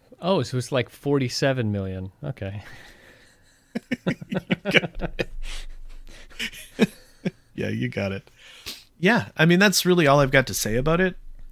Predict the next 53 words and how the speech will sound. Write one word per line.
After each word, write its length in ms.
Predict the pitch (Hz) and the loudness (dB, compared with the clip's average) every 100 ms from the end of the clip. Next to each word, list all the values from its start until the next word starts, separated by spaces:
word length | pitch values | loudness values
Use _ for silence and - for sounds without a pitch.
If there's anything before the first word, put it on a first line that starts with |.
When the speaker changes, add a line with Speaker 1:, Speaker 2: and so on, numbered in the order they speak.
| - | -8
Speaker 2:
I 160 | 123 127 | 0 2
mean, 160 | 127 | 4
another, 500 | 117 123 131 120 110 - | 4 4 4 2 0 -4
like, 180 | 117 127 | -4 -2
Speaker 1:
Hmm. 60 | |
Speaker 2:
funny 180 | 139 117 | 0 0
side 320 | - 104 104 | 0 -4 -4
note, 260 | 110 110 - _ | -4 -4 -6 _
uh, 260 | - 101 98 | -8 -6 -6
in 140 | 98 104 | -6 -6
terms 280 | - 117 104 | -4 -4 -4
of, 140 | 92 | -6
like, 160 | 95 90 | -8 -6
video 280 | 110 113 101 | -4 -2 -2
game 220 | 107 101 | -4 -4
music. 340 | 101 101 127 | -4 -4 -6
This 160 | 117 110 | -6 -2
isn't 240 | 160 120 92 | 0 0 0
video 220 | 113 101 | 0 -2
game 220 | 90 90 | -4 -8
music, 300 | 90 90 92 | -8 -10 -10
but, 160 | - 90 | -12 -10
like, 140 | 98 | -8
my 100 | 95 | -6
son 420 | 98 127 110 101 95 | -4 -2 -2 -4 -8
loves 580 | 98 104 92 85 - - _ - | -6 -6 -6 -4 -6 -6 _ -12
the 80 | |
Peaches 400 | 104 - 110 104 | -8 -6 -4 -2
song 440 | - 90 85 85 90 _ _ | -2 -2 -4 -10 -14 _ _
that 120 | 110 | -8
Jack 280 | 95 107 101 | -4 -4 -4
Black 240 | 104 92 - | -6 -8 -8
does 200 | 80 - | -10 -10
for, 320 | - 87 - - | -10 -12 -14 -14
for 120 | 180 | -10
Bowser. 500 | 170 - 165 - 139 | -4 -2 -2 -4 -4
Speaker 1:
<laughs> 420 | 147 - 175 _ - | -4 -8 -12 _ -14
Yeah. 140 | 104 - - | -14 -16 -10
Speaker 2:
Like, 100 | 120 107 | -4 0
he 140 | 113 | 0
just, 320 | 117 107 - _ _ _ _ _ - | 0 -4 -6 _ _ _ _ _ -2
I 100 | 127 | 2
can't 300 | - 143 139 | 4 4 6
go 120 | 117 | 4
anywhere 240 | 120 113 | 4 2
in 60 | 104 | 0
this 140 | 101 | 0
fucking 240 | - 113 104 | -2 -4 -2
house 160 | 98 98 | -2 -2
without 280 | 92 90 | -4 -4
being 160 | 90 87 | -8 -8
like, 260 | - 143 - | -6 -4 -4
"Peaches, 640 | 95 113 107 139 139 | 0 2 4 2 2